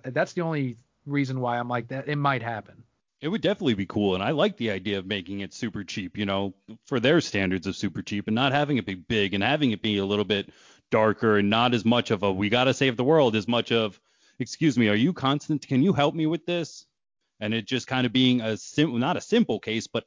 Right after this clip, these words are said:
Speaker 2: a case, you know, just one case that might take out a few city blocks, just something smaller, you know what I'm saying?
Speaker 1: Do you think that because they do plan on doing a Justice League Dark,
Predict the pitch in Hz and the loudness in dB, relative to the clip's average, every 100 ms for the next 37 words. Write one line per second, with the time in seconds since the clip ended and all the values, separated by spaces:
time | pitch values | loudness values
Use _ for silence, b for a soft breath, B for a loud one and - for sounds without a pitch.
0 | - 135 120 - 131 85 80 - 101 92 | 0 2 2 0 -2 -2 -8 -10 -8 -8
1 | 95 98 - 120 143 135 - 131 131 - | -8 -10 -4 0 2 0 -2 -4 -6 -4
2 | 110 101 92 _ _ _ _ _ 131 147 | -2 -2 -4 _ _ _ _ _ 0 2
3 | 147 - 143 127 139 131 - 175 147 151 | 2 0 -4 0 0 0 -2 -4 -2 -2
4 | 127 160 151 170 151 165 - - 135 98 | 0 0 -2 -2 -2 -4 -4 2 4 4
5 | 80 87 107 127 123 131 127 - _ _ | 0 -8 -4 -2 -2 -4 -6 -8 _ _
6 | _ _ b b b - 160 180 214 214 | _ _ b b b -10 -6 -4 -2 0
7 | 196 156 160 139 - 151 139 147 131 120 | 0 0 -2 -4 0 0 -2 -4 -4 -2
8 | 156 - 160 160 147 143 143 147 135 127 | -4 -2 -2 0 -2 0 -2 -2 -2 0
9 | 139 - 139 143 135 120 131 127 123 - | -2 -2 -8 -6 -4 0 2 2 -2 -8